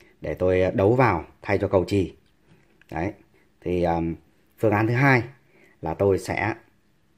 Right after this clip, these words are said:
tìm một chiếc cầu chì như thế này để tôi thay vào. Đấy. Thì đầu tiên là tôi sẽ dùng một phương án đấu thử xem là thế nào nhé.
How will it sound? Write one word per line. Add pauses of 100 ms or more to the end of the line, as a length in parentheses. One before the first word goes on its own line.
(360)
tìm
một
chiếc
cầu
chì
như
thế
này (340)
để
tôi
thay
vào. (680)
Đấy. (260)
Thì
đầu
tiên
là
tôi
sẽ
dùng
một
phương
án (1000)
đấu
thử
xem
là
thế
nào
nhé.